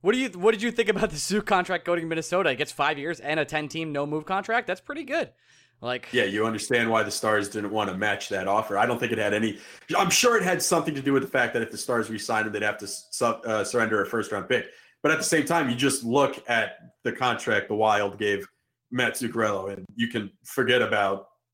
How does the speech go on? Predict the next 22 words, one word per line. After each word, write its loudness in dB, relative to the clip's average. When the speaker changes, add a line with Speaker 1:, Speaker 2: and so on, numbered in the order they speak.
Speaker 2:
the 0
Stars 2
claiming 2
that 2
it 0
was -2
a, -2
a 4
salary, 4
it's -8
not 0
salary, -12
um, 2
draft 2
pick 2
compensation 2
that -4
kept -2
him -6
away. 2
It's -6
just, -4